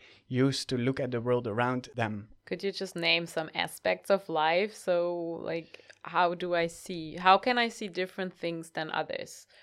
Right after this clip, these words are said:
Speaker 2: 'Cause it's all the same things. Can you explain a bit? How does it work with the glasses? H-, how do they influence us?
Speaker 1: An example I, for instance, use,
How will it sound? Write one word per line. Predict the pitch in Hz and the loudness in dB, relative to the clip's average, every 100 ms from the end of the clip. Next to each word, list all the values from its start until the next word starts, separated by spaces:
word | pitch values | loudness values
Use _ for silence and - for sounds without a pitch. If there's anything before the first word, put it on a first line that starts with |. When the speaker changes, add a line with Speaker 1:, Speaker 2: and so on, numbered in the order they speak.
| - - | -20 -10
Speaker 2:
'Cause | - 208 | -4 -4
it's | 214 233 | -2 0
all | 220 | 0
the | 220 | 0
same | - 220 220 | -6 -6 -6
things. | - 233 156 165 - - _ | -4 -4 -6 -10 -18 -20 _
Can | - 185 | -8 -6
you | 175 | -6
explain | 170 - 175 175 | -8 -4 0 0
a | 180 | 2
bit? | 185 185 | 0 2
How | 202 214 | 4 4
does | 240 208 | 4 -2
it | 170 | 0
work | 175 180 170 170 | 6 6 6 0
with | 165 | -6
the | 165 | -6
glasses? | 165 160 165 - - - - | 0 2 2 -2 -12 -12 -14
H-, | - - | -16 -6
how | - 180 | 2 4
do | 196 202 | 4 2
they | 190 | 0
influence | - 185 185 175 156 - 156 - - - _ - | 0 -4 -8 -8 -8 -8 -12 -16 -16 -18 _ -4
us? | 165 147 - - - - | 0 0 -2 -18 -20 -4
Speaker 1:
An | 135 135 | 0 2
example | 151 - 156 156 175 147 | 0 4 4 4 6 6
I, | 127 | 6
for | - | 4
instance, | 127 127 123 - | 0 0 -4 -2
use, | 113 120 151 - | 0 0 0 -4